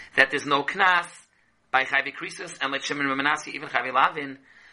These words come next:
because it's any Roy Lakaima, or it's any Ein B'Havaya, but if you're Ma'anis and Nida, over there, everyone's murdered that there is Knas, because Lamanda Yesh B'Havaya, Hanami Yesh B'Havaya, because Nida, there's a special Gzeres HaKosav that even though it's Chayiv Koris,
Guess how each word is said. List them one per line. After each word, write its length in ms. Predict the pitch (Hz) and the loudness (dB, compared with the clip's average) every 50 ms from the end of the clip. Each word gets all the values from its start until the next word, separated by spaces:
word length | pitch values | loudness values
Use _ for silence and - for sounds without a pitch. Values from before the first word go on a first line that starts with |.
| - _ _ _ _ _ | -20 _ _ _ _ _
because 360 | - 147 - - 151 147 143 147 | -6 -4 2 4 4 4 4 2
it's 140 | 143 - - | -6 -2 0
any 180 | 139 143 143 143 | 0 0 0 -2
Roy 200 | 143 139 135 135 | 0 0 0 0
Lakaima, 580 | 131 135 - - 147 147 151 151 143 131 139 - _ | 0 -2 0 4 4 4 4 4 0 -4 -4 -6 _
or 160 | - 143 147 147 | 0 2 2 2
it's 140 | 147 - - | 2 0 0
any 400 | 143 143 151 143 143 151 - _ _ _ _ _ - | 0 0 0 -2 -6 -6 -10 _ _ _ _ _ -14
Ein 380 | 139 - - 147 151 156 147 | -14 0 2 2 2 2 0
B'Havaya, 720 | 139 117 131 131 131 135 139 165 175 156 139 135 131 135 - _ _ _ _ _ _ _ _ | 0 0 0 2 2 2 2 2 2 0 -2 -6 -8 -8 -10 _ _ _ _ _ _ _ _
but 220 | - 147 147 - - | -2 -2 -2 -2 -8
if 140 | - - 143 | -10 -8 -4
you're 100 | 131 135 | -4 0
Ma'anis 360 | - 139 165 175 175 - 160 | 2 2 2 2 0 -8 -12
and 200 | 147 147 156 185 | -12 -10 -10 -10
Nida, 440 | 196 - - 170 160 160 165 165 - - _ _ _ _ _ _ | -10 -2 2 4 6 6 4 4 0 -10 _ _ _ _ _ _
over 200 | 156 151 143 156 | 4 4 4 2
there, 180 | 170 196 190 190 - - | -2 -2 -2 -2 2 2
everyone's 400 | 185 190 202 202 196 190 151 143 | 2 2 2 -4 -10 -10 -10 -8
murdered 220 | 165 170 165 156 | -6 -6 -4 -4
that 100 | 151 151 | -4 -6
there 100 | 175 160 | -4 -6
is 120 | 170 165 - | -6 -6 -6
Knas, 360 | - 135 107 95 - - - | -6 -4 -4 -4 -6 -6 -6
because 200 | - - 147 139 | 0 0 2 2
Lamanda 320 | 143 151 160 170 175 170 151 | 4 4 4 4 4 0 2
Yesh 160 | 147 160 160 160 | 2 0 0 0
B'Havaya, 600 | 170 160 151 135 139 135 143 165 180 151 110 - - _ - - - - _ - | 0 0 2 2 2 2 2 0 -2 -4 -4 -6 -10 _ -20 -20 -20 -16 _ -4
Hanami 340 | 147 160 160 175 196 185 | 2 2 2 2 2 -2
Yesh 180 | 170 170 180 165 | -6 -6 -6 -2
B'Havaya, 480 | - 190 185 170 175 170 170 170 170 170 | 0 0 2 4 4 2 2 2 -2 -8
because 280 | 165 - - 139 131 | -10 -10 -10 -10 -8
Nida, 280 | 156 175 196 180 190 - | -8 -10 -4 -2 -2 -2
there's 140 | 156 143 135 | 0 -2 -4
a 40 | |
special 300 | 131 - 175 160 - 180 | 0 2 0 0 0 -2
Gzeres 260 | 147 143 156 151 151 - | 0 2 2 2 2 0
HaKosav 360 | 139 - 160 - 170 - 147 | -2 0 2 0 0 0 -4
that 120 | 143 147 160 | -4 -4 -4
even 120 | 170 170 | -2 -2
though 120 | 165 156 | 0 -2
it's 100 | 143 - | 0 0
Chayiv 260 | - 143 147 147 139 - | 2 2 2 2 0 -2
Koris, 380 | - 123 117 127 - - - | -2 -2 -2 -2 -2 -6 -10